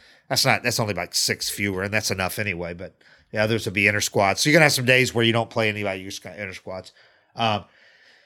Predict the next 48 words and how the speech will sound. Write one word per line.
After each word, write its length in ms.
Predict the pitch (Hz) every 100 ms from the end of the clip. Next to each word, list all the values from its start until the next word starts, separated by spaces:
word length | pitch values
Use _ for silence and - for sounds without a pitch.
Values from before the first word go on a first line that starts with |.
| _
phase 300 | - 175 170
one 240 | 139 156 160
should 160 | -
cover 160 | - 147
the 80 | 131
period 840 | - 139 143 143 143 139 139 135
from 100 | 117
when 140 | 123 110
players 360 | 156 139 117
report 720 | 113 120 - 151 147 147 - - _ _ -
until 240 | 107 131
February 460 | - 143 131 127 120
twentieth. 720 | - - 147 113 117 - - -
So 220 | - 110
that'd 200 | 110 95
be, 180 | 107 104
like, 160 | 104
three 840 | - - - - 110 107 104 101 104
days 360 | 104 104 101
for 100 | -
pitchers 300 | 90 101 101
and 100 | 87
catchers. 400 | 98 95 - 92 - - - - _ _ _ _
Clubs 320 | - 143 131
must 180 | 135 -
begin 200 | 120 117
spring 220 | - 120
training 240 | 107 123 113
with 140 | 107
individual 460 | 113 110 113 104 98
small 280 | - 113 98
group 180 | 101
workouts. 380 | 92 92 95 -
Players 260 | - 143 131
should 120 | 107
be 100 | 113
divided 280 | 107 107 104
into 100 | 92
small 240 | - 85
groups 380 | 85 87 - - _ -
and 80 |
assigned 300 | 92 117 110
times 300 | 110 107 98
and 100 | 95
areas 300 | 95 101 92
of 60 | 92
the 60 | 85
complex. 460 | - 82 82 -